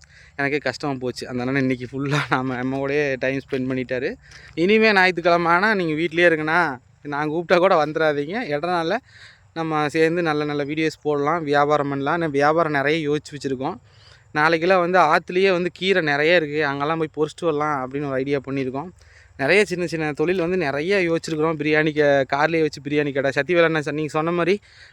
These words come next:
கார்லேயே வச்சு பிரியாணி கடை, இந்த மாதிரி எல்லாமே ட்ரை பண்ண போறோம். எது சக்ஸஸ்ஃபுல் ஆகுதோ அதை வந்து கன்டினியூ பண்ணலாம் அப்படிங்கிற ஒரு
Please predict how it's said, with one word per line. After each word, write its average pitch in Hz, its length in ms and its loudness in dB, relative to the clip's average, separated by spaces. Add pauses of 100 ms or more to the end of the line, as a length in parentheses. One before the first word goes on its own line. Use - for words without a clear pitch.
(140)
கார்லேயே 175 380 4
வச்சு 160 180 -4
பிரியாணி 156 340 2
கடை, 139 200 2 (340)
இந்த 151 140 -4
மாதிரி 170 200 2
எல்லாமே 175 320 2
ட்ரை 165 100 2 (120)
பண்ண 151 180 0
போறோம். 135 220 -4 (400)
எது 240 180 4
சக்ஸஸ்ஃபுல் 202 540 2
ஆகுதோ 175 340 4 (560)
அதை 156 200 0
வந்து 196 200 -2
கன்டினியூ 156 320 -2
பண்ணலாம் 139 380 -2 (140)
அப்படிங்கிற 147 400 -4
ஒரு 131 80 -2